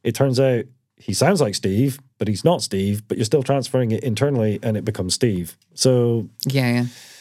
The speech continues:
Speaker 1: I would love to see the awareness on that, but there's so many attack vectors. It's, it's like everything. It's gonna be something that evolves and grows over time. Um, but I do think we need to be educating board, at least the board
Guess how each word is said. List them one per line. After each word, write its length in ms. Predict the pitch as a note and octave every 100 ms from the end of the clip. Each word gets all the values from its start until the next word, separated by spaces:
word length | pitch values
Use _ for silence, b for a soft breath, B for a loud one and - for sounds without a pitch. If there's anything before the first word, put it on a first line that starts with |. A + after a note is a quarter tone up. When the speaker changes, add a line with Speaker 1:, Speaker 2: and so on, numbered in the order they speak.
| B B B B B B B _ _ _ -
Speaker 1:
I 100 | D3
would 100 | D3+
love 100 | D#3
to 60 | -
see 100 | C3
the 100 | A#2
awareness 380 | A2+ B2 G#2 F#2
on 120 | G2+
that, 260 | G#2 A2+ -
but 80 |
there's 140 | B2 -
so 100 | D3+
many 160 | C3
attack 280 | A#2 D#3 E3+
vectors. 520 | - - E3 D3 - -
It's, 200 | C3 C3
it's 400 | - - E3 B2
like 160 | G#2+
everything. 360 | F2 D#2+ - E2
It's 140 | A2+
gonna 120 | D3+ C3
be 60 |
something 220 | A#2 G2+ F#2+
that 100 | F#2
evolves 420 | E2 F#2+ F#2 F2
and 100 | F2+
grows 300 | F2+ F#2 F2
over 180 | F2 F2+
time. 460 | - F#2+ F#2 F2 - -
Um, 260 | F#2+ F2+
but 120 | F2 B2+
I 40 |
do 260 | A#2+ C3+ B2
think 320 | B2 A2 G#2+
we 60 | A2+
need 160 | A2+ A2
to 80 |
be 380 | - A2+ A2+ A2 - _ _ _ _ _ -
educating 540 | A2+ - - B2+ A#2+
board, 420 | G#2+ A#2+ B2+ F2 A#2+
at 120 | C3
least 320 | D3+ E3+ -
the 80 | B2
board 360 | A#2 G#2+ F#2